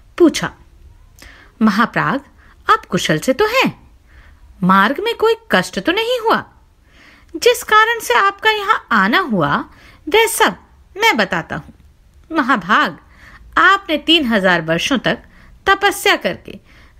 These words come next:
देवताओं से वरदान प्राप्त किया, सबको वश में करने की शक्ति और इच्छानुसार गति पाई है।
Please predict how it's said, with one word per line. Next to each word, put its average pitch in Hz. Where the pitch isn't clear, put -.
देवताओं 427
से 440
वरदान 185
प्राप्त 156
किया, -
सबको -
वश 208
में 254
करने 254
की 302
शक्ति -
और 415
इच्छानुसार 349
गति 294
पाई 160
है। -